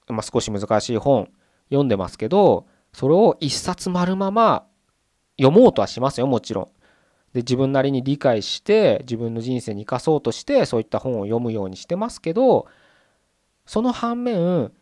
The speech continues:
読めなくてもいいと思ってるんですね。その本をどうやって読むかっていう自分の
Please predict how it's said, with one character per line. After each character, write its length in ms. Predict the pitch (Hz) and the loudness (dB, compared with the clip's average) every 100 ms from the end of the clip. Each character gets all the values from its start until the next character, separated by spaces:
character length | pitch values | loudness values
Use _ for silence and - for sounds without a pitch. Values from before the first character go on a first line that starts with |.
| _ | _
読 200 | 147 170 | 4 4
め 100 | 311 | 4
な 120 | 320 | 0
く 100 | - | -4
て 140 | - 120 | -2 -2
も 100 | 117 | 0
い 140 | 151 | -2
い 60 | 123 | -4
と 100 | 107 | -8
思 140 | 110 | -10
っ 60 | - | -12
て 160 | - | -16
る 60 | 131 | -20
ん 100 | _ | _
で 100 | _ | _
す 140 | _ | _
ね。 200 | 143 185 _ _ _ _ _ _ _ _ | -10 -10 _ _ _ _ _ _ _ _
そ 180 | - 196 | -6 0
の 380 | 247 240 - _ | 2 2 -2 _
本 380 | - 233 180 147 | 0 2 4 4
を 400 | 208 180 107 - _ _ _ _ _ _ _ _ _ | 4 4 2 -4 _ _ _ _ _ _ _ _ _
ど 240 | - 277 311 | -2 -2 0
う 60 | |
や 80 | 214 | 0
っ 80 | - | -2
て 180 | _ 135 | _ -2
読 180 | 147 175 | 0 -2
む 120 | 135 | -2
か 140 | 190 | -4
っ 100 | 208 | -4
て 180 | _ 131 | _ -4
い 80 | 120 | -2
う 20 | |
自 240 | 117 139 | -4 -4
分 260 | 151 185 202 | -4 -4 -2
の 380 | 233 233 113 | 0 2 0